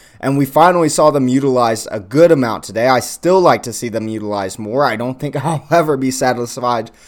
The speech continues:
with how much we utilize them. But there were some huge errors that cost us in this game.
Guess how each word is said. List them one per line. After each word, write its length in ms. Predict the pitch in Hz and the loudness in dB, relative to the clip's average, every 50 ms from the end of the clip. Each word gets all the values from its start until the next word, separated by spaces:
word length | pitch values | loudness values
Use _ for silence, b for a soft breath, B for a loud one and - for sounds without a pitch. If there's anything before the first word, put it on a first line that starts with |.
| B B B B B | B B B B B
with 100 | 139 - | 0 2
how 140 | 143 139 | 4 4
much 300 | 139 139 139 127 127 - | 4 2 0 -2 -2 -4
we 100 | 131 127 | -4 -4
utilize 640 | 120 110 110 123 151 160 160 135 120 107 104 101 98 | -2 -2 2 2 2 4 4 2 2 2 0 -2 -4
them. 260 | - 120 117 113 - _ b b b b b b b b b b b - | -6 -8 -8 -8 -12 _ b b b b b b b b b b b 2
But 380 | - 180 175 170 156 - - _ _ _ _ _ _ _ _ _ _ _ - | 4 6 6 6 4 0 -8 _ _ _ _ _ _ _ _ _ _ _ -10
there 260 | 117 - 160 190 208 | 2 4 6 8 8
were 100 | 220 214 | 8 6
some 280 | 208 - 202 165 147 | 6 4 2 2 2
huge 500 | 123 - - 156 170 180 185 185 170 143 | 0 -2 -6 -4 -2 0 0 0 0 2
errors 460 | 143 139 139 135 127 117 113 107 101 - | 4 4 6 6 4 2 0 -2 -2 -4
that 160 | 113 104 - | -4 -4 -4
cost 360 | - 113 104 101 101 - - | -4 -2 -2 -2 -4 -6 -8
us 200 | 104 101 - - | -8 -8 -8 -10
in 80 | 98 98 | -10 -10
this 200 | 92 92 - - | -10 -12 -12 -12
game. 380 | - 95 87 73 - - - | -12 -12 -12 -12 -14 -20 -20